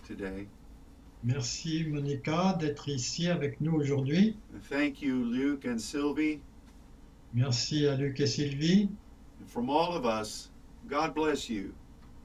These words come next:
Speaker 2: Et de nous tous, Dieu vous, que Dieu vous bénisse.
Speaker 1: And merry, merry Christmas.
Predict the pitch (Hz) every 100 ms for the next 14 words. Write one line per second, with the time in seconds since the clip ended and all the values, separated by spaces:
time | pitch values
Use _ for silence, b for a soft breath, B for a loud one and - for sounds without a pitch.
0 | - - - 135 147 151 131 135 135 139
1 | 135 131 123 - 208 220 - - - 117
2 | 113 160 214 220 - 120 196 202 - -
3 | 156 143 190 220 190 170 156 127 110 -
4 | - 101 98 101 123 135 135 135 131 -
5 | 113 123 113 113 - 104 - - - -